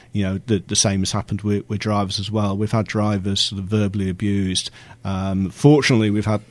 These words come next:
no physical abuse, although a Moorbus driver was attacked, um, about a month ago in his cab, um, which, which is absolutely deplorable. But, I mean, I guess my, my message to people would be actually,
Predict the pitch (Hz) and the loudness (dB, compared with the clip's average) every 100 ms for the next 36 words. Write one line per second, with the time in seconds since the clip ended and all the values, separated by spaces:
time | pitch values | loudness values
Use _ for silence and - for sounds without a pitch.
0 | - - 107 104 101 - 139 113 104 87 | -10 -2 0 0 0 2 2 2 -2 -2
1 | 90 98 - 98 104 101 104 107 101 107 | -4 -4 -4 -2 0 2 0 2 2 4
2 | 98 - 104 95 - 95 98 104 - 95 | 2 -2 -2 -4 -4 -4 -4 -4 -4 -4
3 | - - - - - - 90 92 90 95 | -4 -10 -12 -20 -14 -6 -4 -2 -2 -2
4 | - 98 92 104 98 104 - 98 98 98 | -4 -4 0 0 0 -2 -6 -4 0 0
5 | 92 - - - 95 92 - 113 101 - | -2 -12 -10 -2 -2 -2 2 2 2 -2
6 | - - - 101 101 95 98 87 104 90 | -20 -20 -10 -6 -4 -2 -4 -4 -6 -6
7 | - - 101 - 98 - 92 - 104 85 | -8 -8 -6 -6 -4 -4 -6 -4 -6 -4
8 | 101 - 107 101 98 87 90 110 107 127 | -6 0 0 0 -2 -6 -4 -2 -2 -2
9 | 123 120 - 135 147 131 123 113 - 107 | -2 -2 -6 -6 -2 0 2 2 2 2
10 | 107 113 120 110 - - 98 - 101 95 | 4 2 0 -2 -4 -2 -2 0 -4 -2
11 | 110 110 - 113 | 0 0 0 -4